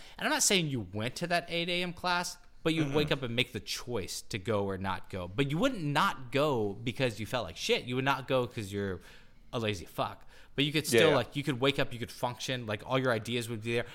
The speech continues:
Speaker 1: I remember, like, in co-, I don't, can I say this now? Yeah, fuck it, I'm done. I would, like,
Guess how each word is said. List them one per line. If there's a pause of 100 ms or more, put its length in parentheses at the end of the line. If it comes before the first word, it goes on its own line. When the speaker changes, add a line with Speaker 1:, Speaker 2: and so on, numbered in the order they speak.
(140)
Speaker 1:
I
remember,
like,
in
co-,
I
don't, (160)
can
I
say
this
now? (120)
Yeah, (100)
fuck
it,
I'm
done. (840)
I
would, (260)
like,